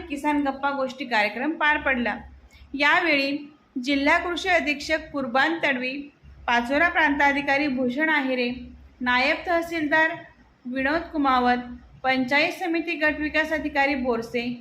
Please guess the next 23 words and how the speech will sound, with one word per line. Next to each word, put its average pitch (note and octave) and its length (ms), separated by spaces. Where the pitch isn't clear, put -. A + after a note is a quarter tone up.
कृषी C4 360
विकास D4+ 380
अधिकारी B3+ 480
पद्मनाथ B3+ 600
म्हस्के, B3+ 500
उपविभागीय D4 760
कृषी D4 400
अधिकारी D4+ 420
किशोर C4+ 400
मांडगे, A3+ 480
केव्हीकेचे D4+ 640
प्रमुख C4 440
शास्त्रज्ञ B3 640
डॉक्टर A#3+ 360
हेमंत C#4 540
बाहेती, A#3+ 500
कापूस A#3 480
तथा D#4+ 300
तेलबिया C4 480
संशोधन C#4+ 580
केंद्राचे B3 500
वैभव B3+ 380
सूर्यवंशी, B3 600